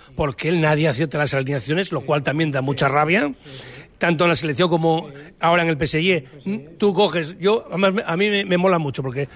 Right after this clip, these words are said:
voy a, dice, voy a ver los periódicos para ver que no van a acertar. Y siempre tiene algún cambio, alguna sorpresa. Bueno, lo ha hecho con, con toda la plantilla que tiene en el P S G. Eh, pero, ¿te contó alguna vez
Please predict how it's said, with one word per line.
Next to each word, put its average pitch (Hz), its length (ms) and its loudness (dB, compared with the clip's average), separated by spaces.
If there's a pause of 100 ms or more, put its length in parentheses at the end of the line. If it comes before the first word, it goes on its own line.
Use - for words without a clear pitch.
(180)
voy 196 80 4
a, 190 40 6
dice, 156 220 0
voy 185 220 4
a 214 80 4
ver 170 180 0
los 156 160 -2
periódicos 208 480 -2 (300)
para 165 240 2
ver 214 160 2
que 202 100 2
no 180 100 4
van 185 140 2
a 185 40 2
acertar. 143 440 -6 (400)
Y 196 120 -4
siempre 226 580 2
tiene 208 260 2
algún 202 320 2
cambio, 226 380 2
alguna 190 260 0
sorpresa. 190 500 -8 (360)
Bueno, 156 260 0 (140)
lo 147 100 0
ha 151 40 4
hecho 165 220 -2
con, 160 200 -2
con 147 260 0 (180)
toda 180 140 4
la 190 80 4
plantilla 170 300 0
que 165 80 -2
tiene 160 160 0
en 151 80 -2
el 147 40 -6
P 143 80 -4
S 143 140 0
G. 123 180 -6 (360)
Eh, 151 200 2
pero, 151 220 0
¿te - 180 -4
contó 151 280 0
alguna 226 260 4
vez 208 300 2